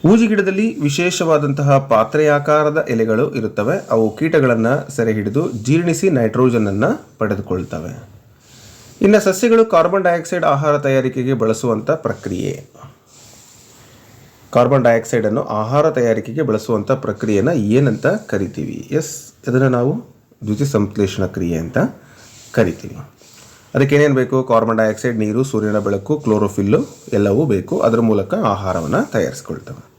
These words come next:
So, ನೆಕ್ಸ್ಟು ನೀವು ಈ ಎಲ್ಲ ಪ್ರಶ್ನೆಗಳನ್ನ ನೋಡಿದ್ರಿ. ಇದರ ನಂತರದ ಪ್ರಶ್ನೆಗಳನ್ನ ನಾನು ಮಲ್ಟಿಪಲ್ ಚಾಯ್ಸ್ ಕೊಡೋದಿಲ್ಲ, ನೇರವಾಗಿ ಉತ್ತರಗಳನ್ನ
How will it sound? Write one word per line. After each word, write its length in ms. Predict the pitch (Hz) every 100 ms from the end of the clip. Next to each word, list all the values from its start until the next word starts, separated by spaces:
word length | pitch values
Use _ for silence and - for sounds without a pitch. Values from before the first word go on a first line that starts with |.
| _ - - - - - -
So, 100 | 175
ನೆಕ್ಸ್ಟು 600 | 175 170 175 160 151 143 - _ _ _ _ _ _ _ _ -
ನೀವು 380 | 131 131 127 120 143 - _ _
ಈ 60 | 139
ಎಲ್ಲ 260 | 135 170
ಪ್ರಶ್ನೆಗಳನ್ನ 640 | 185 143 139 147 131 127 139
ನೋಡಿದ್ರಿ. 720 | 131 113 113 113 185 - - 123
ಇದರ 280 | 113 117 -
ನಂತರದ 540 | 113 135 190 190 143
ಪ್ರಶ್ನೆಗಳನ್ನ 640 | 117 110 - 110 104 110 170
ನಾನು 380 | 156 110 107 113
ಮಲ್ಟಿಪಲ್ 560 | 110 131 165 170 135
ಚಾಯ್ಸ್ 240 | 120 104 -
ಕೊಡೋದಿಲ್ಲ, 480 | 104 95 95 127
ನೇರವಾಗಿ 600 | 180 107 123 170 113 95 156
ಉತ್ತರಗಳನ್ನ 580 | 110 - 92 90 95